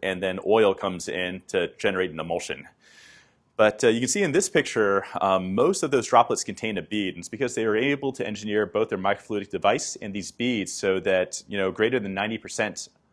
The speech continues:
of the droplets contain one bead and only one bead.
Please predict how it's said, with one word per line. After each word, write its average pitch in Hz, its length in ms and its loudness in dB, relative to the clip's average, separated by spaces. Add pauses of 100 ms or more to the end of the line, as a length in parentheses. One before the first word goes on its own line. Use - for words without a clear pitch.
(180)
of 95 180 2
the - 60 -10
droplets 101 360 4
contain 95 600 -6 (260)
one 104 260 0
bead 107 180 -6
and 87 120 -6
only 87 180 -8
one 82 220 -8
bead. 82 280 -10